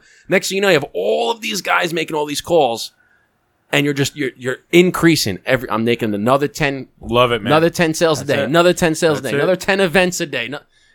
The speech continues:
Speaker 1: it just keeps growing and growing, and people don't think like that. People
Speaker 2: Yeah.
Speaker 1: think too small.
Speaker 2: Yeah. You know, that's why, uh, you know, going back to Grant Cardone, I, I
Speaker 1: I
Speaker 2: learned
Speaker 1: forgot
Speaker 2: so much
Speaker 1: bottle.
Speaker 2: through that where, bro, it, it,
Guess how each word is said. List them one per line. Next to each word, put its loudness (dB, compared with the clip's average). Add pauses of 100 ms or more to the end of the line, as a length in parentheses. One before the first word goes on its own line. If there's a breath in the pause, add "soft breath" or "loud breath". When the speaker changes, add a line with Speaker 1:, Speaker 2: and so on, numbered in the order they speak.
(100)
Speaker 1:
it -6
just -4
keeps -6
growing -2
and -4
growing, -6
and -10
people -6
don't -8
think -6
like 2
that. -4
People -6
Speaker 2:
Yeah. 0
Speaker 1:
think 0
too -2
small. -2 (120)
Speaker 2:
Yeah. -16 (500 loud breath)
You -6
know, 4
that's 2
why, 4
uh, -14 (240)
you -10
know, -4
going 0
back 0
to -14
Grant -2
Cardone, -4
I, -6
I -10
Speaker 1:
I -4
Speaker 2:
learned -4
Speaker 1:
forgot -6
Speaker 2:
so 0
much 0
Speaker 1:
bottle. -10
Speaker 2:
through 0
that 0
where, -4 (960 soft breath)
bro, 0
it, -4
it, 2